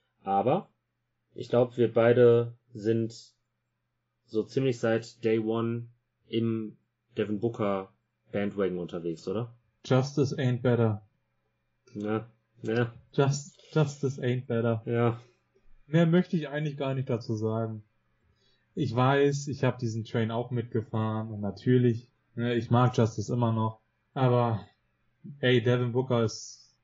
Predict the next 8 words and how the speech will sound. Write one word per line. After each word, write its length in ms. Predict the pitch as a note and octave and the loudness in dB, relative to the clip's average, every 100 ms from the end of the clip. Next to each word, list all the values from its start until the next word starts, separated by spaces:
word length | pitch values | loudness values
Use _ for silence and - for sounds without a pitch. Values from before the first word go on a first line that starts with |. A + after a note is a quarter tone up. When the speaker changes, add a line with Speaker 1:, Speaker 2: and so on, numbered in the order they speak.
| - | -8
Speaker 2:
einer 180 | A#2 A#2 | -4 0
der 80 | |
besten 280 | A#2 A#2 - | 2 0 -2
Spieler 240 | - A#2+ A2+ | -12 -4 -2
der 100 | G#2 | -2
Liga 300 | A2+ A2+ G#2+ | -6 -6 -8
und 200 | G#2 G2 _ | -12 -16 _
das, 520 | G#2+ - - - - | -10 -10 -14 -20 -20